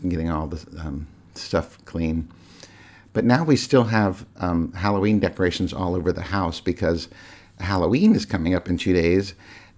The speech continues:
Um, and even though we don't actually participate in Halloween, meaning we don't, um, hand out candy in our building, because there's only, like, six kids in the entire building, so it's like, what's the point?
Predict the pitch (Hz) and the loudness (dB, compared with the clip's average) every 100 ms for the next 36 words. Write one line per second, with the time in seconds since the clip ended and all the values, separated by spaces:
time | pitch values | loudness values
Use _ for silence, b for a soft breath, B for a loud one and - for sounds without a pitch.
0 | 92 87 87 - 151 143 113 110 101 104 | -4 -2 0 2 2 4 6 6 6 4
1 | 98 101 95 - 92 - 110 107 107 104 | 2 -2 -4 -2 -4 -4 -6 -4 -2 2
2 | 90 82 90 85 87 87 87 87 85 92 | 2 2 -2 0 0 2 2 2 0 2
3 | 92 87 90 95 90 - - B B - | 2 2 2 2 0 -6 -20 B B -20
4 | - 80 76 101 92 92 - - 101 90 | -6 -4 0 2 4 2 0 0 2 2
5 | 90 82 92 87 82 92 90 80 82 82 | 2 0 -2 -2 0 2 2 -2 -4 -8
6 | B B B B - 113 98 110 104 92 | B B B B 2 2 4 4 6 4
7 | 87 - 117 - - 110 87 90 85 95 | 2 0 -2 -2 0 2 2 2 0 0
8 | 87 76 85 82 82 - 73 80 87 90 | 0 2 2 0 -2 -4 -4 -4 -4 -6
9 | 80 - 85 80 | -8 -4 -2 -4